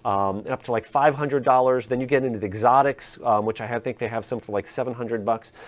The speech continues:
But they've got a lot of shoes in the range of three hundred dollars, give or take. Um, you know, you know, different styles and things like that. Some of them they make are Blake stitched, some of them are Goodyear welted. I co-, I'll come to that. And if you can see there, that lining,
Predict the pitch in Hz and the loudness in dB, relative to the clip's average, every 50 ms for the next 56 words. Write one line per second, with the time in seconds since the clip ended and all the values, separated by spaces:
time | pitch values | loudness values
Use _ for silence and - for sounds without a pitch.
0 | - - - 135 175 196 196 233 220 185 170 151 160 165 170 156 147 - - 160 | -8 -8 -4 -2 -2 0 2 2 2 4 4 2 2 2 2 0 -2 -2 -2 -2
1 | 156 135 135 120 123 123 127 131 131 127 117 113 - - - 127 120 113 123 120 | -2 -2 -2 -2 0 0 2 0 0 0 -2 -4 -4 -4 -6 -6 -4 -4 -4 -4
2 | 107 110 95 113 107 107 104 104 95 95 98 95 87 90 - - - 95 85 78 | -4 -2 0 0 0 2 0 -2 -4 -4 -6 -6 -6 -8 -10 -6 -4 -4 -4 -4
3 | - - - - - - - - - _ - 98 92 92 104 107 107 104 101 101 | -6 -14 -20 -20 -20 -20 -20 -20 -20 _ -6 -4 -4 -2 -2 0 0 0 -2 -2
4 | 107 101 98 101 107 104 - 127 113 107 98 101 - - 107 95 - - 117 101 | -8 -12 -12 -12 -14 -10 -6 -2 -2 0 0 -2 -4 -4 -8 -12 -8 -6 -4 -4
5 | 95 92 92 92 85 - 98 87 85 78 85 80 80 - 85 78 76 78 - _ | -4 -4 -4 -6 -8 -8 -8 -8 -8 -8 -10 -10 -10 -8 -6 -6 -6 -6 -8 _
6 | _ - - - - - - 160 175 202 196 208 190 170 156 147 147 - - 113 | _ -20 -20 -20 -20 -2 -2 0 0 0 0 0 0 0 0 0 -2 -2 -4 -6
7 | 101 - 113 123 147 156 - - - - 131 127 - - - - - - 123 127 | -6 0 2 2 2 2 -2 -10 -6 -4 -4 -4 -4 -8 -14 -16 -8 -6 -6 -6
8 | 120 104 117 107 107 98 92 104 92 87 92 87 85 87 85 82 - 87 82 78 | -4 -4 -4 -4 -4 -4 -4 -6 -6 -6 -6 -4 -4 -4 -4 -4 -6 -8 -8 -8
9 | - - 110 - - 104 98 - - 110 92 85 85 80 85 78 73 - - - | -8 -10 -10 -6 -4 -4 -4 -4 -6 -10 -8 -8 -6 -6 -4 -6 -6 -8 -10 -16
10 | - - - - _ _ _ _ _ 101 92 87 85 82 87 95 117 127 - - | -20 -20 -20 -20 _ _ _ _ _ -16 -14 -12 -12 -12 -10 -10 -12 -12 -14 -18
11 | _ _ _ _ _ _ _ _ _ _ - - - 110 110 - 104 101 - - | _ _ _ _ _ _ _ _ _ _ -18 -10 -10 -10 -8 -8 -12 -12 -8 -6
12 | 156 160 147 110 104 110 110 104 101 95 95 - - - _ _ _ _ _ _ | -6 -2 -2 -2 -2 -2 -2 -2 -4 -4 -4 -6 -12 -20 _ _ _ _ _ _
13 | _ _ _ _ _ _ _ _ - 104 107 113 127 156 185 190 151 107 82 80 | _ _ _ _ _ _ _ _ -6 -2 0 0 0 0 0 -2 -2 -4 -4 -6
14 | 90 123 160 165 | -6 -8 -10 -12